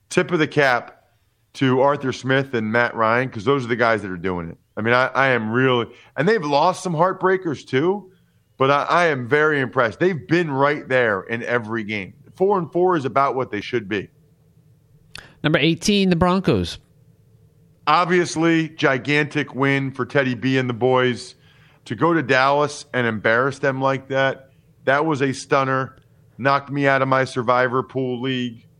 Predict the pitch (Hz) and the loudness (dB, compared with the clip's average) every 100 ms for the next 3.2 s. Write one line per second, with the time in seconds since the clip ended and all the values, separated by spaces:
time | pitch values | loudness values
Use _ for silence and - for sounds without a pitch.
0 | _ _ _ - 175 160 143 139 127 135 | _ _ _ -2 2 2 0 -6 -6 0
1 | 135 135 135 127 120 - - 160 135 - | 0 0 0 0 0 -6 -4 -2 -2 -2
2 | 143 131 131 127 123 120 127 120 120 123 | 0 2 2 2 2 2 2 2 0 2
3 | 120 113 | 2 0